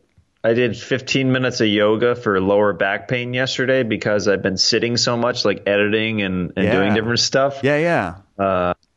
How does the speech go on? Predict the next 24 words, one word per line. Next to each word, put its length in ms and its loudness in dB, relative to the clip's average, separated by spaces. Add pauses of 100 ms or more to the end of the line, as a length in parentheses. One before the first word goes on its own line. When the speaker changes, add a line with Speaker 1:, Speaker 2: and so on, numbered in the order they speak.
(360)
Speaker 1:
and, 260 0
but 240 0
it's 120 0
been 160 0
raining 360 0
in 120 -2
L 200 0
A 100 4
lately. 380 2
Before 320 0
that, 120 2
I 80 0
was 140 -4
going 260 0
on 460 -2
walks 640 0 (240)
a 120 0
lot, 460 -2 (160)
Speaker 2:
Mm-hmm. 120 0
Speaker 1:
um, 440 -2 (1080)
because 460 0
just 180 -2
to 60 2
escape 560 -2